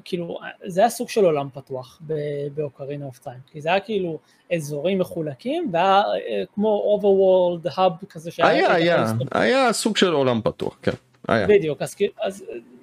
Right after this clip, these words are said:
Speaker 1: זה היה כאילו פשוט אזורים מחולקים, ואזור, אה, גדול שאתה יכול להסתובב. אה, אז המשחק,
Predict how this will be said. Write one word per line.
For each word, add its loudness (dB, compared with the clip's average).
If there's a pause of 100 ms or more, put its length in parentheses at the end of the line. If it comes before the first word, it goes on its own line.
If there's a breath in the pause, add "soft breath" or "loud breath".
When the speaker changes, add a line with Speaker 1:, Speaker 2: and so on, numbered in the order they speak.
(140)
Speaker 1:
זה 0
היה 6
כאילו -6
פשוט -12
אזורים 0
מחולקים, -2
ואזור, 2
אה, 4
גדול 0
שאתה -8
יכול -4
להסתובב. -12 (220)
אה, 0 (280)
אז -2
המשחק, -2